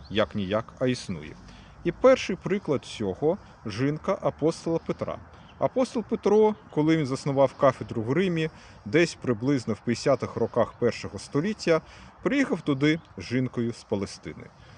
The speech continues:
І вона дійсно тоді була йому допомощні-, допомічницею. Вона, е, пі-, е, е, опікувала всіх християн, які жили тоді в столиці імперії. І коли імператор Нерон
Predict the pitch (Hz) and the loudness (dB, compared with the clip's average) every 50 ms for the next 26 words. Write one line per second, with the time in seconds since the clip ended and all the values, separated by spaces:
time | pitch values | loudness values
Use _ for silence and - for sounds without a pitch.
0 | - - - 151 165 226 285 370 381 349 294 262 262 254 - - 175 - - 135 | -16 -8 -4 0 2 2 4 4 2 2 2 2 0 0 0 -2 -4 -2 -2 -2
1 | 117 110 127 139 131 117 131 147 160 180 175 151 127 113 104 98 90 87 107 135 | -2 -2 -2 -4 -2 0 2 4 6 6 6 4 2 0 -2 -2 -4 -4 -6 -4
2 | - 143 135 143 165 170 - - 160 147 - - 123 - 131 147 180 190 - - | -2 -2 0 0 0 -2 -2 -4 -8 -6 -4 -2 0 0 2 0 0 -2 -2 -4
3 | 156 139 - - - 135 127 131 131 - - - - - - - 139 156 170 185 | -6 -6 -6 -4 -2 -2 0 0 -2 -4 -8 -18 -20 -18 -4 2 4 4 6 6
4 | 202 190 180 165 139 120 - - - - - - - 127 117 113 110 107 101 - | 6 8 8 6 4 2 -2 -10 -18 -20 -12 -4 0 2 2 2 2 0 -2 -4
5 | - - - - - 135 131 123 - - - - 113 110 110 107 107 101 - - | -10 -20 -20 -10 -4 -2 0 0 -2 -4 -10 -8 -6 -4 -2 -2 -4 -4 -6 -4
6 | 120 110 110 104 104 101 107 - - 139 123 - 185 156 - - 110 110 110 107 | -2 0 0 0 0 -2 -4 -4 -4 -6 -2 -2 -2 -2 0 0 2 2 2 2
7 | - - - 147 131 - - 120 123 - - - 123 113 120 110 104 104 - - | 0 -2 -2 -2 -2 -2 -2 -6 -6 -4 -2 -2 0 2 2 0 0 -2 -4 -4
8 | 120 107 - 113 101 98 98 - 107 92 98 95 - - 120 113 110 107 - - | -4 -4 -2 -2 -4 -4 -4 -6 -8 -8 -8 -10 -8 -6 -4 -4 -4 -4 -6 -6
9 | 113 110 127 143 - - 196 196 185 180 175 170 170 - - - - - - - | -6 -4 -4 -4 -2 0 2 2 2 2 2 0 -2 -6 -12 -20 -20 -20 -12 -8
10 | 190 185 - 233 233 233 247 233 202 - - 190 190 180 170 - 165 160 151 165 | -8 -4 0 2 2 4 4 2 2 2 4 4 6 6 6 4 2 2 4 4
11 | 160 156 147 135 | 6 6 4 2